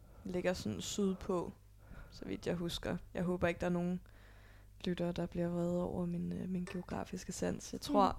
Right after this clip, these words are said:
Speaker 1: jeg tror, det ligger sydpå. Det
Speaker 2: Okay.
Speaker 1: husker jeg så.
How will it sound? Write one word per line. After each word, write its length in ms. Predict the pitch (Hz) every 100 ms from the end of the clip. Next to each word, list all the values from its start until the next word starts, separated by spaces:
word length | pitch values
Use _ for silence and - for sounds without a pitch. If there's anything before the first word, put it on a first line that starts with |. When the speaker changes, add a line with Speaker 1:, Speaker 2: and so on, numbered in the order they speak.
| -
Speaker 1:
jeg 100 | -
tror, 180 | - 233
det 120 | 214
ligger 200 | 208 196
sydpå. 500 | - 190 - 190 - - - - -
Det 100 | 202
Speaker 2:
Okay. 140 | 185 202
Speaker 1:
husker 160 | 190
jeg 80 | 185
så. 180 | 180